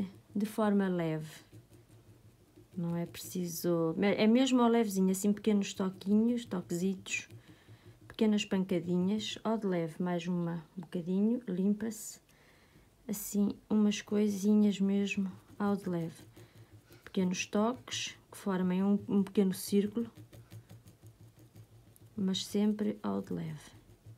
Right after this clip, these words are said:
Fica um Mickey mais coradinho, pois já está estilo a bater, a trabalhar. <laughs> Está corado. Gosto de ver.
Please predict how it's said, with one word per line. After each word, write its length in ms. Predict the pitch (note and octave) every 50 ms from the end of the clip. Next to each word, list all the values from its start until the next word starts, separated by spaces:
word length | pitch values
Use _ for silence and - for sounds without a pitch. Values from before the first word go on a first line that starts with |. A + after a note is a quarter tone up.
| - - - - - - - - _ - - - _ - - - _ _ _ _ _ - - _ - - - - - - - - - - - - _ - - - - - A2 - - - - - - - - - - - - - _ - - - - _ _ _ _ _ _ _ - _ _ _ - - - - - - - - - - - -
Fica 280 | - - - - - G3
um 40 | F#3+
Mickey 340 | F#3+ F#3+ F#3+ F#3 - G3 F#3+
mais 340 | F#3+ F#3 F3 F3+ F3 - -
coradinho, 680 | - F#3+ F#3 F3+ F3+ E3 D#3 E3 E3 E3+ G3 A3 A#3
pois 160 | A#3 - F3
já 60 | F3
está 140 | F#3+ - F3+
estilo 360 | F3+ F3 - - - E3 D#3+
a 40 | F3
bater, 380 | E3+ F3+ F3 - - G3+ G3+ G3
a 60 | F#3+
trabalhar. 520 | F#3+ F#3+ F#3+ E3 F3 D#3 D#3 D#3+ E3 F3 G#3+
<laughs> 760 | B3+ - - - - G3 - - - - - - - - -
Está 240 | - - A3+ A3 G#3+
corado. 560 | G#3+ - G#3+ G3 F3+ F3+ F3+ F#3+ F#3+ G3 G#3+ A#3 - - - - - - - - - - _ - - _ - - - - - - - - - - - - - - - - - - - - -
Gosto 340 | A3 G#3 G3+ G3 - - F#3
de 100 | F3 F3 E3
ver. 360 | E3+ D#3+ D3+ - - -